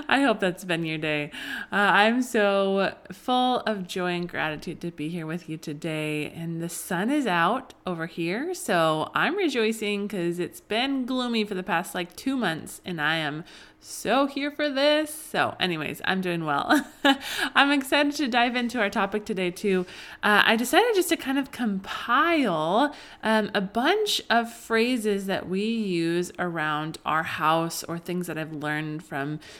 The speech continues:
mentors, books, s-, whatever, whatnot, um, and just kind of give you some language that you can hold on to. Now, I've probably mentioned a lot of these at different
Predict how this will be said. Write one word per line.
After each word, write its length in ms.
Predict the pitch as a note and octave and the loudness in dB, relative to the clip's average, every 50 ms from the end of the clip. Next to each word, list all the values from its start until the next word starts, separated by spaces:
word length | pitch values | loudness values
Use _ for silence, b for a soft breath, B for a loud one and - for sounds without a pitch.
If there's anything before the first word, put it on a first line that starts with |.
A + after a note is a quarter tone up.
| B B | B B
mentors, 680 | A3+ B3+ C4+ C4+ B3+ B3 - - B3+ A3+ G#3 G#3 G3+ F#3+ | 2 4 4 6 4 4 2 0 0 2 2 2 0 -2
books, 640 | F#3+ - A3+ G#3+ - - - - - - - - - | 0 4 4 4 4 2 -4 -10 -10 -8 -10 -10 -12
s-, 300 | - - - - - - - | -12 -12 -10 -10 -12 -12 -10
whatever, 600 | - F#3+ G3 F#3+ G3 G#3+ G#3 G3+ G#3 G3 G3+ G3+ | -8 -6 -4 -2 0 2 4 2 2 2 2 2
whatnot, 600 | F#3+ G3 F#3 - - G#3 G3 G3 - - - - B B B B B B - | 4 4 2 2 2 0 2 2 0 0 -6 -12 B B B B B B -2
um, 360 | G#3 G#3 G3+ G3 F#3+ F#3 F#3 - | 0 2 4 4 4 2 0 -2
and 220 | - - A3 G#3+ G#3+ | 0 0 2 2 0
just 160 | C4+ C#4 - | 0 -4 -2
kind 160 | - F4+ G4 | -2 0 0
of 80 | F#4 D4+ | 0 0
give 160 | - A#3 A3+ | 0 0 2
you 120 | B3 C#4+ | 2 0
some 400 | D4 - D4 A#3 G#3+ G#3 G3 G3+ | 0 0 -2 0 0 0 0 0
language 760 | G3+ G3+ G#3 A3+ B3+ C4+ C#4 C4 A3 G#3 E3+ E3 F3 F3 - | 0 0 0 0 0 0 0 0 2 0 0 0 0 -2 -4
that 160 | F#3+ - - | -4 -4 -4
you 180 | - F#3 F#3+ F#3+ | -4 -4 -4 -4
can 220 | - C4+ C4 A#3 | -4 -4 -4 -4
hold 300 | A3+ A3+ - F#3+ F#3 F3+ | -6 -4 -4 -2 0 0
on 220 | F3 D#3 D#3 D#3+ E3 | 0 0 -2 -4 -6
to. 180 | - - C#3 G#2+ | -6 -8 -8 -4
Now, 180 | D#3+ F3 G3 | -2 2 4
I've 240 | F#3+ D#3 G3 G3 G3 | 4 4 4 2 -2
probably 260 | - A3 B3+ B3+ C4 | -4 -4 -2 0 0
mentioned 380 | B3 A#3 A3+ A3+ A3+ B3+ A3+ G3+ | 0 0 0 -2 -2 -2 -2 -2
a 60 | F#3 | 0
lot 160 | F3+ F3 F3 | 0 0 0
of 120 | F#3 F3+ F#3 | 0 -2 -4
these 300 | - F#3 F3+ F3+ F3+ - | -2 0 0 0 0 -2
at 100 | F#3 F3+ | -4 -4
different 280 | A3 G#3 - G#3+ - | -4 -2 -2 -4 -6